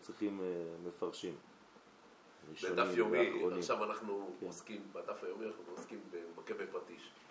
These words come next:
Speaker 2: עכשיו, מה זה מכה בפטיש? זה כמעט גמר מעל אחד, זה לא, <laughs> גמרת את הכל, אה, מכה בפטיש.
Speaker 1: נכון.
Speaker 2: <laughs> זה מדהים, גמרא מדהימה, מה זה מכה בפטיש?
Speaker 1: נכון.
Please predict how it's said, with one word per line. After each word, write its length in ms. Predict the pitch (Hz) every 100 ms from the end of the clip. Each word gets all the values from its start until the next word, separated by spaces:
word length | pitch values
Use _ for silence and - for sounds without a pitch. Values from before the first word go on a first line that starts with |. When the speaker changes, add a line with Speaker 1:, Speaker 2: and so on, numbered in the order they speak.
| - - -
Speaker 2:
עכשיו, 160 | - -
מה 100 | 120
זה 100 | 143
מכה 220 | 143 - 90
בפטיש? 420 | 101 92 - -
זה 100 | - -
כמעט 240 | - - -
גמר 180 | 131 135
מעל 260 | 131 120
אחד, 320 | 117 - 127 104
זה 100 | 120
לא, 200 | 147 139 - -
<laughs> 380 | - - - 160
גמרת 400 | 131 - 175 160
את 120 | 151
הכל, 220 | 160 175 143
אה, 240 | 143 127
מכה 100 | 143 139
בפטיש. 560 | 135 135 135 120 101 - - 90
Speaker 1:
נכון. 260 | 87 143 170
Speaker 2:
<laughs> 680 | - - - - - 85 90
זה 140 | 90 - 113 -
מדהים, 640 | 95 95 - 139 - - -
גמרא 340 | 98 98 117 123
מדהימה, 420 | - 123 - - 110
מה 160 | 110
זה 100 | -
מכה 280 | 104 - 180
בפטיש? 600 | - - 101 95 110 - - - - -
Speaker 1:
נכון. 140 | 90